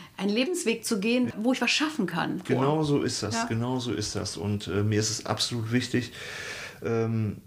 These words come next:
Speaker 2: dass man hinter die Fassade schaut und mal hinter, dahinter schaut, warum ist diese Person gerade so? Ich meine, ich habe Flüchtlinge bei mir gehabt, die mir ihre Lebensgeschichte erzählt haben. Ich habe einen gehabt bei mir, der ist, äh,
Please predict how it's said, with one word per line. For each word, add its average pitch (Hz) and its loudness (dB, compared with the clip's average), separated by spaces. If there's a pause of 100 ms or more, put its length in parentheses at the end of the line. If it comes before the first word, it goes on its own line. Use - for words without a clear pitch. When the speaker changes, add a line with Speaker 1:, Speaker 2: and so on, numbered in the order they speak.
Speaker 2:
dass 110 0
man 117 2
hinter 131 2
die 107 0
Fassade 104 0
schaut 113 0
und 101 -2
mal 110 4
hinter, 117 2 (160)
dahinter 113 2
schaut, 117 0 (360)
warum 117 2
ist - -2
diese 113 -4
Person 101 0
gerade 98 0
so? 98 -6 (480)
Ich - -10
meine, 110 4
ich 104 4
habe 107 4
Flüchtlinge 120 0
bei 110 2
mir 110 2
gehabt, 110 0
die 117 0
mir 110 2
ihre 104 2
Lebensgeschichte 110 -2
erzählt 104 0
haben. 107 0
Ich 104 -2
habe 107 -2
einen 110 2
gehabt 110 2
bei 107 2
mir, 110 4 (640)
der 107 6
ist, - 0
äh, 98 6